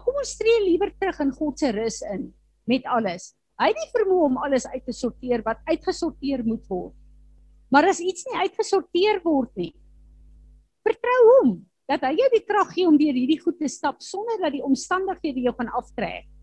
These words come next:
maar dat dit eintlik 'n plek gaan wees waar dit jou gaan sterk maak. Is dit nie amazing nie? So ek weet die Here het 'n woord nie net vir my nie, maar vir elkeen van ons ook. Geestelik was dit 'n plek van hulle is verwerp, maar eintlik was hulle in God se perfekte wil.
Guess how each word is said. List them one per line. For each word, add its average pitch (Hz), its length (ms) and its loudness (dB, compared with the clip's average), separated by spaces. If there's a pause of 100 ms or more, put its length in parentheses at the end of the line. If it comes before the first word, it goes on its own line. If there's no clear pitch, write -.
(500)
maar 247 100 4
dat 254 220 4
dit 254 160 2
eintlik 415 340 -4
'n 262 140 -4
plek - 240 -4
gaan 254 160 -4
wees 240 260 -2
waar 220 80 0
dit 220 300 -6
jou 202 100 -4
gaan 208 160 -8
sterk 190 380 -8
maak. 90 240 -12 (640)
Is 262 120 -2
dit 349 120 -6
nie 508 160 -8
amazing 370 460 0
nie? 165 160 -12 (1500)
So 359 160 4
ek - 160 2
weet 339 240 4
die 320 80 4
Here 269 180 6
het 285 140 2
'n 226 80 0
woord 254 280 4 (260)
nie 262 180 10
net 294 240 4
vir 277 80 0
my 208 200 2
nie, 269 100 6
maar 220 180 4
vir - 100 -6
elkeen 226 380 -2
van 202 140 -6
ons 247 420 2
ook. 190 160 -4 (500)
Geestelik 415 520 0
was 262 220 0
dit 240 120 -10
'n - 100 -4
plek 285 280 0
van 262 280 0 (260)
hulle 220 140 0
is 226 140 -2
verwerp, 190 460 -6 (160)
maar 220 180 -2
eintlik 349 260 2
was 240 180 -4
hulle 240 120 -8
in 220 160 -2
God - 180 -4
se - 80 -8
perfekte 202 540 -6
wil. 160 300 -8